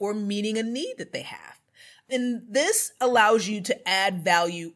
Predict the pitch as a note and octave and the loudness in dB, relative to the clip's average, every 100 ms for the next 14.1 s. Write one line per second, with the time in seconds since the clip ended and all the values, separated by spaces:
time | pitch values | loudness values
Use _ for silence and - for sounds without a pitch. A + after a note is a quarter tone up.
0 | - F3 A3 - F#3 C#3 D3 F3+ - F3 | -4 -2 -2 -4 -2 -2 -4 -8 -4 -2
1 | E3+ E3 - _ _ - A#3 A3+ B3+ D4+ | -2 -4 -10 _ _ -8 -4 -2 -2 -4
2 | - - G#3+ G#3 F#3+ F#3 G3 G3+ G#3 G#3 | -8 -6 -4 0 0 0 -2 -2 -4 0
3 | G3+ G#3 - C#4 C#4+ G3+ F3 G3+ F3+ E3+ | 0 0 -4 -6 -6 -6 -6 -6 -2 -2
4 | E3 F3+ F3+ G3+ G#3+ A#3 - - - - | -2 -8 -6 -6 -6 -8 -12 -18 -14 -6
5 | A3 A3+ C4 C4+ - G3 A3 A3+ B3+ - | 0 2 2 0 -4 -4 -2 0 -2 0
6 | F#3+ F#3+ E3+ F#3+ F#3 F#3+ G#3+ A3 A3+ C4 | -2 -2 -2 -2 -2 -6 -6 -6 2 4
7 | D4 F4 D#4+ G3+ B3 A3 D#3+ A3 G#3+ C#4 | 4 0 -8 -8 -8 -8 -4 0 0 0
8 | D#4 A3 G3 F#3+ F#3+ G3+ G3 A#3+ A#3 G#3+ | -2 -6 -6 -8 -8 -8 -6 -6 -6 -4
9 | G3 F#3 - - - F3 - - - _ | -2 -4 -4 -8 -4 -4 -4 -10 -20 _
10 | - - G#3+ F#3 - D#3+ - F3 - A3+ | -10 -8 -8 -8 -8 -6 -6 -10 -6 -4
11 | A#3+ D5 - - _ _ _ _ _ - | 2 2 2 -6 _ _ _ _ _ -8
12 | B3 C4 - G4+ B4+ A4 G#3 G3 G3 D#3 | -6 -6 -4 -2 0 -2 -6 -8 -8 -8
13 | D3+ A3 E4+ - - A3 - - D#3+ D3+ | -8 -8 -10 -12 -6 -6 -6 -8 -4 -2
14 | E3 | -4